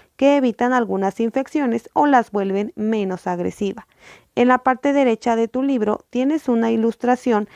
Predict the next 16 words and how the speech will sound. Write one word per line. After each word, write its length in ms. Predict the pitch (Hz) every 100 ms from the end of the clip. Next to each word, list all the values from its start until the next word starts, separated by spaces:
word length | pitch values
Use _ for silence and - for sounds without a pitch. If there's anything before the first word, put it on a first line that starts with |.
| - _
que 140 | - 240
te 160 | 240
muestra 340 | 240 240 - 277
precisamente 1000 | 254 226 226 214 247 247 214 185 208 -
al 140 | - 214
sistema 400 | 220 - 226 233
inmunológico 880 | 247 254 240 233 220 214 - 233
como 260 | 247 240 220
si 120 | 220
fuera 340 | - 208 214 220
una 300 | 214 220 240
capa 360 | 247 214 202
que 160 | 196 220
cubre 340 | - 185 180
nuestro 360 | 190 190 - 233
cuerpo, 420 | - - -